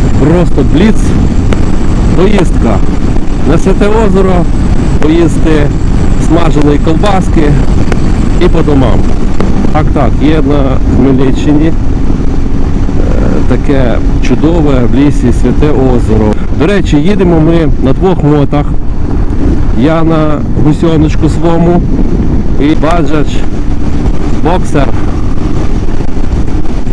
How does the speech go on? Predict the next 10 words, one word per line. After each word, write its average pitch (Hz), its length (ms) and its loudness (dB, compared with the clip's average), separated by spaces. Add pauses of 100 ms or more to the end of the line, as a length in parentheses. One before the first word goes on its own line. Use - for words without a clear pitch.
(600)
сто 147 140 0
п'ятдесят 147 480 0
кубіків. 123 540 0 (720)
Ви 170 160 0
знаєте, 220 420 0
я 190 100 0
вам 185 160 0 (100)
скажу, 185 460 0 (240)
що 180 140 2 (1300)
так 202 160 0